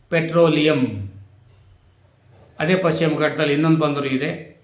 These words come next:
ಅದು ಯಾವುದು ಅಂದರೆ ನವಶೇವಾ ಅಂತ ಹೇಳ್ತೇವೆ. ಇದಕ್ಕೆ ಇನ್ನೊಂದು ಹೆಸರು ಕರೀತಾರೆ ಜವಾಹರ್ಲಾಲ್ ನೆಹರು ಬಂದರು, ಜೆ ಎನ್ ಪಿ ಟಿ.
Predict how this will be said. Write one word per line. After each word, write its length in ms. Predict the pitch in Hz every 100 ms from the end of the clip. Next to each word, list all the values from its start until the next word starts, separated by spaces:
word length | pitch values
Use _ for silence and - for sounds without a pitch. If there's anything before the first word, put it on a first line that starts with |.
| _ _ _ 156
ಅದು 180 | 151
ಯಾವುದು 220 | 151 156 156
ಅಂದರೆ 540 | 156 131 - - -
ನವಶೇವಾ 600 | 156 160 160 156 147 147
ಅಂತ 440 | 139 135 - 131 131
ಹೇಳ್ತೇವೆ. 400 | 135 135 139 180 - - - - _ _ _ _ _ -
ಇದಕ್ಕೆ 260 | 185 170 160
ಇನ್ನೊಂದು 320 | 160 170 160
ಹೆಸರು 180 | 165 165
ಕರೀತಾರೆ 420 | 156 165 147 185 190 - - - 156
ಜವಾಹರ್ಲಾಲ್ 540 | 165 175 180 196 180
ನೆಹರು 340 | 165 165 190
ಬಂದರು, 880 | - 170 160 151 143 147 135 - - 147
ಜೆ 120 | 151
ಎನ್ 280 | 175 170 165
ಪಿ 180 | 156 143
ಟಿ. 380 | 151 139 127